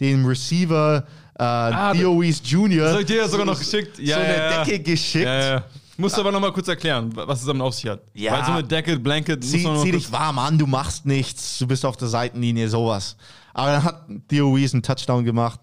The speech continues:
Speaker 1: zweiundsiebzig Yards, zwei Catches. Aber
Speaker 2: Aber
Speaker 1: hat
Speaker 2: er kam ja sogar mit, mit der Decke, hast du's gesehen? Warm-up
Speaker 1: Ja, ist er
Speaker 2: in das Stadion, hat sich mit, mit, mit, mit der Decke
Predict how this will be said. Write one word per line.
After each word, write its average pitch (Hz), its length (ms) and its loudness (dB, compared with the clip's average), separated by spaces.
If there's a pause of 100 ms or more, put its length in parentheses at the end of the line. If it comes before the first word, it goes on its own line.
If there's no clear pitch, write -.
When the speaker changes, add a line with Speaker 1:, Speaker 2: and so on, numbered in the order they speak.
(160)
Speaker 1:
zweiundsiebzig 113 520 -4
Yards, 107 320 -2
zwei 104 140 -2
Catches. 107 380 -4
Aber 113 200 0
Speaker 2:
Aber 123 100 0
Speaker 1:
hat 139 60 0
Speaker 2:
er 139 100 -4
kam 160 180 -2
ja 160 80 2
sogar 143 220 0
mit, 156 320 -2
mit 156 180 0
der 156 100 2
Decke, 139 340 -2
hast 131 160 -2
du's 113 100 -10
gesehen? 123 420 -2
Warm-up 160 260 2
Speaker 1:
Ja, 143 140 0 (140)
ist 143 160 2
er 139 140 2
Speaker 2:
in 135 120 2
das 135 140 -4
Stadion, 165 280 0
hat 156 140 -2
sich 123 100 -8
mit, 165 160 0
mit, 170 160 -4
mit, 170 200 -4
mit 160 240 -4
der 147 100 0
Decke 139 260 -4